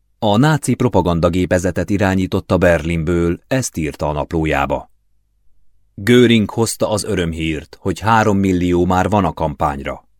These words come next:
Nagy dolog. Azonnal riadóztatom az egész propagandaosztályt, és egy óra múlva dübörög is a gépezet. Most beindítjuk a választási kampányt. Ma élvezet a munka.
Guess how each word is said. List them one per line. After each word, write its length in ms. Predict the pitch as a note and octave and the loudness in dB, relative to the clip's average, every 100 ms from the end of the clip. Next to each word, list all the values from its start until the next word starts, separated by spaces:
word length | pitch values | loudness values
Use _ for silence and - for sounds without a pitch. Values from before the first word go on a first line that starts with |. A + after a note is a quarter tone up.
| _ | _
Nagy 380 | - F#2+ G#2+ E2+ | -6 0 0 0
dolog. 420 | D#2+ D2 - - _ _ _ _ _ _ | -4 -6 -8 -16 _ _ _ _ _ _
Azonnal 600 | A2+ A2 G#2 F#2+ F#2 F2 | 0 2 0 0 0 0
riadóztatom 760 | F#2+ F2 F2 E2 - E2 F2 | 0 0 -2 -4 -6 -4 -4
az 140 | E2+ - | -4 -6
egész 400 | A#2 F2+ F2 D#2 | -8 -4 -4 -6
propagandaosztályt, 1200 | - F2+ F2+ F2 E2 D2 D2+ - D2+ D2 - - _ | -6 -4 -2 -2 -2 -2 -4 -6 -6 -6 -8 -20 _
és 240 | G#2+ F#2 | -6 -4
egy 140 | F#2+ - | -6 0
óra 260 | C3 A2 F#2+ | 2 2 2
múlva 420 | F2 E2+ D#2+ D2+ | 0 -2 -2 -4
dübörög 520 | E2+ F2+ A#2 E2+ D#2 | -4 0 2 0 -4
is 120 | D#2+ - | -6 -6
a 60 | |
gépezet. 640 | E2 D#2+ D2+ D2 C2+ - _ _ _ | -4 -4 -6 -8 -10 -14 _ _ _
Most 500 | - G2+ A#2+ - - | -2 0 0 -2 -12
beindítjuk 720 | F#2+ G2 A2 F2+ E2+ D#2+ - F2 | -6 0 0 0 -4 -6 -6 -2
a 60 | |
választási 580 | F2+ E2 D2+ - D#2+ - | 0 0 0 -4 -6 -4
kampányt. 680 | D#2+ D#2+ - D2+ C#2+ - _ _ | -6 -6 -2 -4 -4 -14 _ _
Ma 360 | _ F#2+ A2 G#2 - | _ 0 0 0 -4
élvezet 500 | A2 F2 D#2 D2+ D2 | -2 -2 -2 -6 -8
a 40 | |
munka. 420 | D#2 C2+ - - | -8 -10 -12 -12